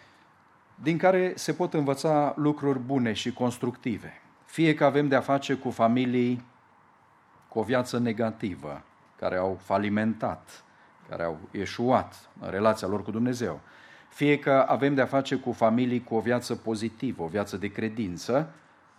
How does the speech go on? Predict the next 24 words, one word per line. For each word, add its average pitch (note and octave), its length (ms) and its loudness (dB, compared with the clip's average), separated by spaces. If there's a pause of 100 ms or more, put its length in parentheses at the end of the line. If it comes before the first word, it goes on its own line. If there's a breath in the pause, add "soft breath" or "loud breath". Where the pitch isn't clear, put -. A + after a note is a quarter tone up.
(180)
de C3 100 4
fiecare B2+ 480 2
dată A#2+ 580 0 (300)
avem C#3 340 -4
ceva A#2 480 -6 (180)
de G#2 80 -8
învățat, F2 580 -10 (220)
niște G2+ 420 -6
aplicații, A2 720 -6
pentru D3 320 -8
că C3 320 -6 (680 loud breath)
e A#2+ 120 -6
bine A#2+ 260 0
să A2 180 -6
înveți A2 600 -6
și - 220 -8
din G#2+ 160 -2
modelul G#2 340 0
pozitiv G2 640 -4
al C3+ 120 -2
altora, A#2+ 480 -4
e A#2 80 -4
bine A#2+ 260 -2
să G#2 560 -6